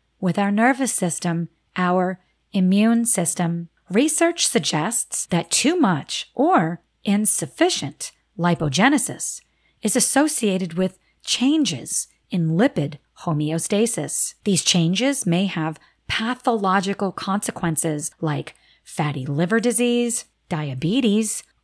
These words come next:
autoimmune conditions, cardiovascular disease, viral infections, neurodegenerative diseases,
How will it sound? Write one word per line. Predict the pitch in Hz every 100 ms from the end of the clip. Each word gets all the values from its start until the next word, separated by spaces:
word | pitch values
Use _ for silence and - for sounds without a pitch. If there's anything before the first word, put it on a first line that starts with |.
| -
autoimmune | 240 277 294 285 262 202 208 269 294 302
conditions, | - 175 156 - 160 151 147 - - _ _ _ -
cardiovascular | - 160 151 156 185 196 233 254 - 269 233 190
disease, | 175 165 170 170 165 151 - _ _ _ _ 180
viral | 233 247 254 214 185 -
infections, | 175 170 180 165 - 170 165 165 165 - - - _ -
neurodegenerative | 151 156 170 170 190 214 214 254 - 226 233 262 285 208 185
diseases, | 170 165 185 175 175 175 165